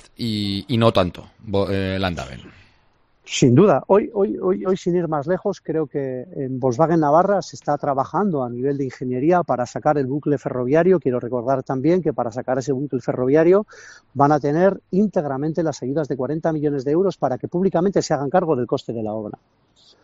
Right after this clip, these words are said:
Speaker 2: Mm, yo creo que es una cantidad importante como para poder exigirle al grupo,
Speaker 1: Ujú.
Speaker 2: desde el ámbito público, exigirle que cumpla con su responsabilidad social empresarial, que no es otra que garantizar el cumplimiento y el crecimiento de nuestra fábrica.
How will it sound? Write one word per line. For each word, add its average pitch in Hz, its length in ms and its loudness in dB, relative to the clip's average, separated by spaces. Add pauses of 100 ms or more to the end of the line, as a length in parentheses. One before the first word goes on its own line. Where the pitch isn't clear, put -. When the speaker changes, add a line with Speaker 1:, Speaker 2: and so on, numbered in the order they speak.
(680)
Speaker 2:
Mm, 110 360 2 (100)
yo 113 140 4
creo 123 140 6
que 131 60 6
es 123 80 2
una 160 140 6
cantidad 127 420 4
importante 131 460 2
como 127 200 2
para 117 200 4
poder 127 240 2
exigirle 135 500 2
al 120 100 4
grupo, 135 440 2 (220)
Speaker 1:
Ujú. 175 160 -8
Speaker 2:
desde 131 480 2 (120)
el 131 140 0
ámbito 143 340 2
público, 147 640 0 (320)
exigirle 151 640 2
que 139 120 0
cumpla 147 320 -2
con 123 240 -4
su 123 300 -4
responsabilidad 120 680 -2
social 120 360 -2
empresarial, 117 540 0
que 113 80 -2
no 123 100 0
es 113 80 -4
otra 160 240 2
que 170 240 2 (440)
garantizar 120 540 2
el 165 100 0
cumplimiento 123 480 -4
y 165 60 4
el 143 80 0
crecimiento 127 440 -2
de 185 40 2
nuestra 143 240 -4
fábrica. 135 460 0